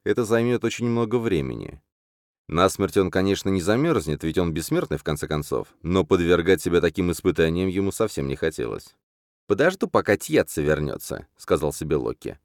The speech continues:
«А там, глядишь, сумею с ним договориться и пообещать ему какое-нибудь вознаграждение за то, чтобы он вернул меня обратно». Прошла ночь, и Тьяца пришёл к Локи, который сидел на холодной вершине скалы, стуча зубами.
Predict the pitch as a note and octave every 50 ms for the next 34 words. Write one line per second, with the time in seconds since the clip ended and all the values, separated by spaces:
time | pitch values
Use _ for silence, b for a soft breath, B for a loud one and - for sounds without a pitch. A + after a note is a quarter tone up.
0 | _ _ - C#3 D3 A3+ A3 G3 F3 F3 F3 E3 F3 D#3+ B2+ - - F#3+ G#3+ A3
1 | G3 C#3 G2+ - - A2 G2+ F#2+ F#2 F#2+ F#2 G#2 A2+ B2+ D3+ F#3 D#3 - - C3
2 | B2+ G#2 - B2 A#2+ A#2 B2 A#2 - E3 D3 A#2+ - B2+ B2 A#2+ A#2+ A#2 G#2+ -
3 | C3+ C#3 - - C#3 B2 A#2+ A#2+ A#2+ B2 - B2+ B2 B2+ B2 B2+ D3+ D3 C#3 E3+
4 | F3 D#3+ C#3+ B2+ A#2+ G#2 G2+ G2 E2+ G2+ G#2 - - D#3+ - - C#3+ B2+ B2+ B2+
5 | B2 A#2+ G#2+ A#2+ C#3+ C#3 C#3+ C3 B2+ C3 C3+ C3+ C#3 C#3 C3 G#2 D#2+ B1 - -
6 | A1 - - - _ _ _ _ _ _ _ _ _ _ _ - - - C#2 C#2
7 | - A2 A#2+ C3+ A#2 E2 D2 D2+ - - - _ _ _ _ _ _ - - D2+
8 | - - F2 G#2 A2 - - G2+ D#2 - B2 A#2 - B2 G2 F2+ D#2 - F2+ F#2
9 | A2 C3 A#2 - F2+ D2+ - D#2+ - F#2 D#2+ E2+ D#2 - D#2+ D#2+ G2 G2 F2+ D#2+
10 | D2+ - E2+ D#2+ E2 E2 D2+ D#2 D2+ D2 D2 C#2+ - - D#2+ D2+ C#2 - - -
11 | D2+ D2+ D#2+ E2+ E2+ D#2 - - E2+ D2+ - D#2+ D2 C2+ D#2+ D#2 D2 D2 C2 A1+
12 | G1+ G1+ - -